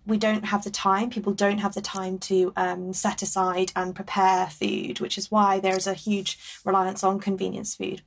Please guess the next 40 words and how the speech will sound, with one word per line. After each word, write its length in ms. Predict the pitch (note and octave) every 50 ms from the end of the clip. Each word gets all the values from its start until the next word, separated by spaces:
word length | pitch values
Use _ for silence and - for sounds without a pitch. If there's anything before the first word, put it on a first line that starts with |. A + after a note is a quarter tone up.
| _ -
What 160 | G3+ G#3 -
I 100 | - G3
really 280 | F#3+ G3+ G#3 G3 G#3
try 200 | G#3 - - G#3
and 100 | G3 F#3
encourage 400 | F#3+ F#3+ - A3 G#3+ G3+ G3 G3
in 80 | G3 F#3+
my 140 | F#3+ F#3 F#3+
class 380 | - - A3+ A#3 A3+ G#3+ -
is, 120 | G3 F#3 G#3
right, 140 | G3 - A#3+
okay, 340 | B3 B3 - - B3 A#3+
you've 320 | A3 G#3+ G#3 G#3 G#3 G#3 - A#3+
only 200 | A#3+ B3 B3+ A#3+
got 180 | A#3 - A#3
fifteen 380 | - A#3+ A3 A3 - A#3 A3+ A#3
minutes. 320 | A3+ G#3 F3+ - - -
Let's 220 | B3 B3+ B3+ - -
see 600 | - - - E4+ D#4+ C#4+ G#3+ F#3 - - G#3 G3+
what 180 | A3+ D4 D4 -
you've 180 | C4+ D4 D4 -
got 160 | D4+ C#4+ D4
in 120 | D4 C#4+
the 60 | D4
fridge 440 | C#4+ - - G#3+ F#3 F#3+ F#3 - -
that 140 | - - F#3+
we 140 | G#3+ G#3+ G#3
can 320 | - G#3+ G3+ G3 G3+ G#3
make 280 | G#3+ A#3 A#3 A3 G#3+ -
a 60 | G3+
delicious 560 | - G#3 G3 G#3 A3+ C#4 C4+ - C#4+ C#4+ -
meal 280 | G3 F#3 F#3 F#3+ F3+ - -
in 160 | F3+ F3 F3
fifteen 420 | D3+ - F3+ - - G3 F#3+ F#3
minutes. 380 | F3+ F3 - F3 - - - -
It 160 | B3+ C4+ C4
can 240 | - - - C4+ C4+
be 140 | C4 C4+ B3+
done, 420 | B3+ A#3 A#3 G#3+ F#3 F#3 F#3 F#3
but 280 | F#3 - F#3 F#3 -